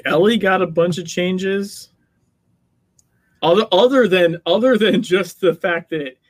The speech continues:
Flame got turned into a pet, <laughs> um, which is pretty, pretty major. Uh,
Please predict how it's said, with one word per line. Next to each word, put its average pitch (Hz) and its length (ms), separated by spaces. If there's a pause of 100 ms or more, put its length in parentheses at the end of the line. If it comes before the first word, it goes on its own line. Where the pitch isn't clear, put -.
(140)
Flame 180 380
got 165 240
turned 160 180
into 156 260
a 131 60
pet, 175 380 (340)
<laughs> - 580
um, 165 340 (100)
which 160 220
is 165 100
pretty, 165 400 (440)
pretty 160 360
major. 139 640 (420)
Uh, 131 340